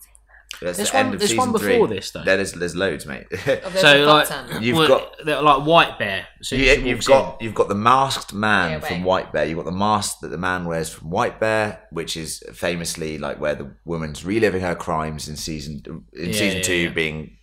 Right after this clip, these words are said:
Speaker 1: socially media shamed
Speaker 2: Yeah.
Speaker 1: every day in this weird, fucked up theme
Speaker 2: Girl
Speaker 1: park.
Speaker 2: from Sugar Rush.
Speaker 1: You have the bathtub from Crocodile,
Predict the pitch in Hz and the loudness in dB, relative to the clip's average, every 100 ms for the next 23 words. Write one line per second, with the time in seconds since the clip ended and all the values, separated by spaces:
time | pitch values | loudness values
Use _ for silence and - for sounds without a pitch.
0 | - - 90 85 85 82 80 76 73 80 | -6 -2 -2 -4 -6 -4 -6 -6 -6 -4
1 | 71 71 71 - 76 80 80 82 78 78 | -6 -6 -12 -4 -4 -4 -2 0 0 -4
2 | - - _ - 76 78 95 87 82 76 | -10 -12 _ -18 -12 -2 2 2 2 -2
3 | - - 87 - 85 - - - 73 67 | -10 -6 -6 -4 -6 -6 -12 -10 -10 -10
4 | 64 - - 92 - 90 90 101 - - | -8 -8 -10 -14 -14 -12 -16 -16 -18 -20
5 | - - - - - 104 117 120 104 135 | -20 -20 -20 -20 -10 -2 0 0 4 6
6 | 139 - 123 110 - 110 - 131 107 87 | 6 4 -2 -2 -2 -8 -2 -2 0 0
7 | 76 71 69 | 0 -2 -8